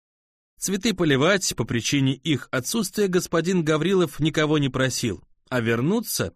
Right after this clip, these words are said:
если верить соседям, обещался к маю. Соседям, разумеется, надо верить. Однако от моего понимания не ускользнул тот факт, что помимо себя любимого Петр прихватил на далекие острова новенький Камаро,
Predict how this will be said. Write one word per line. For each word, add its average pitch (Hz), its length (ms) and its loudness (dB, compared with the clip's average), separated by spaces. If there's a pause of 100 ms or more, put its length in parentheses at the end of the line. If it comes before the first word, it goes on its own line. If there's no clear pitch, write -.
если 107 280 -4
верить 101 280 -2
соседям, 127 580 -2 (160)
обещался 139 720 0
к - 80 -8
маю. 127 340 0 (520)
Соседям, 131 420 0
разумеется, 123 840 0 (100)
надо 123 420 2
верить. 95 600 -4
Однако 247 580 -2
от 180 180 -6
моего 190 300 0
понимания 165 720 2 (200)
не 170 160 4
ускользнул 190 720 2
тот 139 260 0
факт, - 480 -2 (220)
что - 180 -2
помимо 123 380 2
себя 123 340 0
любимого 180 540 2
Петр 190 320 -2
прихватил 175 500 0
на 170 100 2
далекие 156 440 0
острова 147 560 -2 (240)
новенький 160 600 2
Камаро, 175 640 0